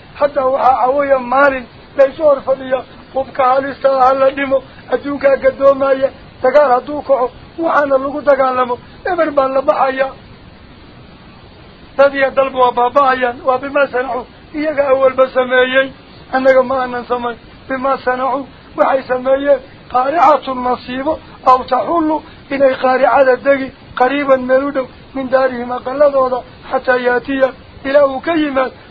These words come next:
wacdullah, yabowhi eebbee weyna. ee qiyaame dunida la gedinayo, waxay gaaladu samaysay ayaa dhibaato ka dhalanaysa. إن الله eebba weyne laa yukhlifu ma baajiyo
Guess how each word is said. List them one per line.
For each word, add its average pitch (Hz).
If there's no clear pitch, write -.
wacdullah, 294
yabowhi 262
eebbee 254
weyna. 240
ee 277
qiyaame 254
dunida 269
la 254
gedinayo, 254
waxay 262
gaaladu 294
samaysay 254
ayaa 269
dhibaato 254
ka 247
dhalanaysa. 262
إن 262
الله 262
eebba 247
weyne 262
laa 277
yukhlifu 262
ma 254
baajiyo 247